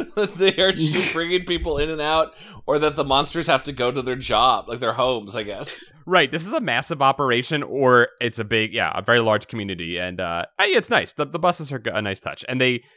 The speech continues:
Speaker 3: they escape on the bus. They get away. They get home.
Speaker 2: Yep.
Speaker 3: And
Speaker 2: Yep.
Speaker 3: then we have our, our, we have to have our twist at the end. And our twist is a monster, uh, hitched onto the back, like you, like the one earlier in the book that planted the C four on the car,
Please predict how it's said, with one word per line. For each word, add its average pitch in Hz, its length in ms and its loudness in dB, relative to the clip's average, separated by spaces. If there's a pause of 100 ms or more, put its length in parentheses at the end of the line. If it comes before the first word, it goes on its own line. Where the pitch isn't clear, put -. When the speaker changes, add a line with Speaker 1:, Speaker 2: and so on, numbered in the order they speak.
(100)
Speaker 3:
they 120 100 0
escape 185 320 2
on 185 80 2
the 160 80 0
bus. 117 460 2 (400)
They 104 80 -2
get 139 180 2
away. 107 460 4
They 95 80 -4
get 117 220 0
home. 117 260 -4
Speaker 2:
Yep. 123 200 4 (400)
Speaker 3:
And 101 260 -2
Speaker 2:
Yep. 104 200 0 (240)
Speaker 3:
then 104 240 0
we 104 80 -2
have 104 160 0
our, 98 360 2 (140)
our, 95 300 -4
we 113 80 -12
have 107 160 2
to 127 80 0
have 120 140 2
our 120 80 0
twist 110 300 -4
at 98 80 -10
the 104 140 0
end. 95 200 -2
And 85 80 -8
our 78 80 -6
twist - 340 -2
is 107 260 0
a 92 100 -8 (100)
monster, 127 560 2 (400)
uh, 92 200 0
hitched - 280 -2
onto 156 200 0
the 147 80 -8
back, 120 340 0
like 107 160 -4
you, 107 160 -6
like 117 160 -8
the 113 80 -10
one 110 320 -2 (160)
earlier 113 280 2
in 104 100 -4
the 101 40 -6
book 101 220 -4
that - 240 -6
planted 98 240 -4
the 107 60 -10
C 120 180 -10
four 117 220 0
on 120 80 -2
the 120 80 -6
car, 85 340 0